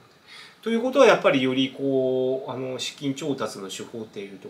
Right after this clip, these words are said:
ころを身につけとかないといけないってことになるんだよね。いつもうちの動画ってこう、銀行の資金調達っていうところをメインに考えたり、財務を勉強するために見てるっていう人が多いと思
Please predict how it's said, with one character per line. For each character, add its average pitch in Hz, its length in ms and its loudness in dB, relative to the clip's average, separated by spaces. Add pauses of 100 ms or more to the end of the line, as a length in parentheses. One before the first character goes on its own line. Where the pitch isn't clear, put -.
こ 101 100 -14
ろ 101 100 -12
を 95 80 -12
身 98 80 -14
に 110 160 -8
つ - 120 -16
け 113 120 -6
と - 100 -14
か - 160 -18
な 87 100 -18
い 87 40 -20
と - 100 -20
い 101 60 -20
け 127 120 -10
な 117 120 -6
い - 20 -6
っ 110 40 -12
て - 140 -20
こ - 140 -12
と - 80 -10
に 92 80 -10
な - 60 -20
る - 60 -20
ん - 40 -20 (240)
だ - 60 -18
よ - 40 -18
ね。 - 20 -20 (360)
い 214 100 -8
つ 370 140 0
も 359 160 6
う 208 40 4
ち 247 120 2
の 254 100 4
動 262 220 0
画 262 80 2
っ 254 100 -4
て - 120 2
こ 120 720 0
う、 - 60 -20
銀 170 160 -4
行 190 180 -2
の 202 120 -2
資 - 160 -4
金 208 160 -6
調 269 180 -2
達 196 240 0
っ - 40 -12
て - 120 -6
い 120 120 -2
う - 20 -12
と 120 80 -8
こ 120 160 -6
ろ 120 80 -2
を 110 80 -2
メ 123 160 0
イ 127 140 0
ン 104 100 -8
に 98 80 -10
考 107 300 -6
え 110 100 -2
た - 160 -10
り、 98 100 -10
財 143 220 2
務 113 160 -4
を - 20 -4
勉 110 240 -6
強 123 220 -10
す - 240 -10
る 123 100 -10
た 135 120 -10
め 147 120 -4
に 120 100 -6
見 113 180 -6
て 117 120 -2
る 98 140 -8
っ - 20 -20
て - 140 -18
い 92 80 -12
う - 20 -14
人 107 140 -12
が 101 100 -18
多 113 220 -8
い 104 180 -10
と 101 80 -14
思 92 60 -12